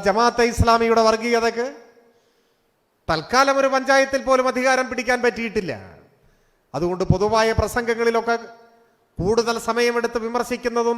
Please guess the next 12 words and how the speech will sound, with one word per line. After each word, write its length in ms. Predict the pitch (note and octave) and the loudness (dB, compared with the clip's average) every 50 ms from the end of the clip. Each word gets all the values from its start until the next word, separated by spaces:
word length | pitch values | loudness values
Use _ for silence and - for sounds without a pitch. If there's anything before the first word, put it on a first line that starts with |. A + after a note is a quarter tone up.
| A3+ | -2
തുറന്നു 260 | A#3 A3+ A#3+ B3 B3 A#3 A#3 | 0 0 2 2 0 0 0
കാട്ടുന്നതും 500 | A#3+ A#3 A#3+ B3 A#3 A#3+ A#3+ A#3 C4 C#4 - - - - - _ A#3+ A#3+ | 0 -2 -2 -2 -2 -2 -2 -2 -4 -6 -10 -18 -20 -20 -20 _ -8 -4
ആർ 80 | B3+ C#4 C4+ | -2 -2 -2
എസ് 140 | B3 C#4 C4+ | -2 -4 -6
എസിനെ 220 | - C4 C4 B3+ B3 B3+ | -4 -4 -4 -2 -2 -4
തന്നെയായിരിക്കും. 580 | A#3 A#3 A3+ G#3+ G#3 F#3+ E3+ D3 B2 - - - - - _ _ _ _ _ _ | -2 -2 0 0 0 0 -2 -4 -8 -14 -18 -20 -20 -20 _ _ _ _ _ _
അത് 120 | D3+ E3+ F3 F3 F#3 | -8 -8 -6 -2 0
നാളെയും 360 | G3+ G#3+ A3 G#3+ G#3 G#3 G3+ G3+ - - G3 | 0 2 2 0 0 -2 -4 -6 -8 -10 -8
അങ്ങനെ 200 | F#3 F#3+ F#3 F3+ - | -6 -4 -4 -2 -2
തുടരും. 340 | F3+ E3+ E3+ E3 D3+ C3 A2 G2+ - - - - _ _ _ _ _ _ _ _ _ _ _ | -2 0 0 0 0 -2 -6 -10 -16 -20 -20 -20 _ _ _ _ _ _ _ _ _ _ _
അതിൻ്റെ 280 | D#3 F#3+ G#3 A3 A#3 A#3 A3+ A3+ | -4 -2 2 4 4 6 4 4
അർത്ഥം 260 | A3+ - - B3+ | 2 0 0 0